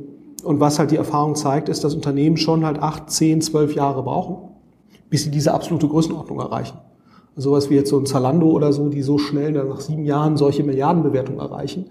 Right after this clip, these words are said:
das ist schon eher die Ausnahme. Und selbst ein Zalando braucht dafür so lange, ja. Das heißt, du musst eigentlich sicherstellen, dass das Management und die Gründer acht bis zehn bis zwölf Jahre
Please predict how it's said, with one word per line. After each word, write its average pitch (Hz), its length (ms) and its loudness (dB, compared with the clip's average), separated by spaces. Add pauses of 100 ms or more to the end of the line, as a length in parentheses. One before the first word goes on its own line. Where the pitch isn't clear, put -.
(460)
das - 180 -4
ist - 60 -4
schon - 220 -2
eher 139 120 2
die 123 100 0
Ausnahme. 190 640 -4
Und 143 120 0
selbst 147 200 4
ein 202 60 2
Zalando 226 300 4
braucht 113 240 -4
dafür 120 240 -10
so 113 100 -8
lange, 107 280 -8
ja. 160 100 -8 (440)
Das - 160 0
heißt, 165 220 2
du 156 60 0
musst 185 280 2
eigentlich 151 140 2
sicherstellen, 190 540 0
dass 180 160 0
das - 180 -4 (640)
Management 180 440 0
und 165 80 -4
die 147 80 -6
Gründer 160 520 -2 (640)
acht - 280 0
bis - 240 -2
zehn 190 240 4
bis 185 140 0
zwölf 170 340 2
Jahre 175 720 0